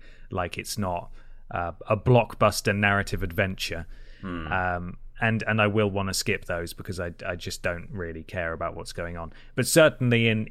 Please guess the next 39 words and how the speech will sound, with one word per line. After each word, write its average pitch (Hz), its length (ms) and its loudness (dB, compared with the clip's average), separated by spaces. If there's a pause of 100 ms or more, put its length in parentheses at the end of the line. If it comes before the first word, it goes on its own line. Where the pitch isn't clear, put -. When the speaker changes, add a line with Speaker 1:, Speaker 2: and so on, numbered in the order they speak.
Speaker 1:
in 110 500 2
a 120 60 2
narrative-driven 107 760 4
game, 90 420 -2 (360)
I 98 160 2
would, 92 320 -4 (160)
I 95 80 -2
would 90 220 -6
not 95 340 -2
skip - 360 -4
those. 87 260 -4
I 98 80 -4
think 110 220 -6
you're - 80 -14
totally 117 400 2
right 104 360 6 (300)
about 101 220 2
the 101 80 0
option 101 280 -2
to 92 80 -6
pause 113 520 6
cutscenes. 117 680 0
Vital. 120 800 4 (220)
I 120 100 6
encounter 127 420 2
this 123 200 2
issue 127 360 2 (380)
all 214 480 8
the 180 160 2
time 139 720 2
when 123 160 6
I'm 113 140 6
streaming, 131 520 4
and 135 100 4
I'm 127 60 4
sure 139 240 4
you 127 200 6
do 117 200 4
too. 127 460 6